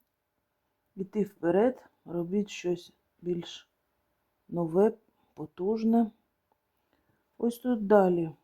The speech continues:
дзвоник. Для когось це перший дзвоник, для когось це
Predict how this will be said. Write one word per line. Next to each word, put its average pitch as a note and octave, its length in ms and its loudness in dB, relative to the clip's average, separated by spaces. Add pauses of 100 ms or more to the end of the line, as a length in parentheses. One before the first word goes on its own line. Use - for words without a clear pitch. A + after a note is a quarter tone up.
(120)
дзвоник. G#3+ 840 0 (640)
Для G3 100 2
когось B3+ 400 0
це - 160 -2
перший G3 540 0
дзвоник, A#3+ 540 2
для F#3 180 0
когось A#3+ 460 -4
це G#3+ 280 -2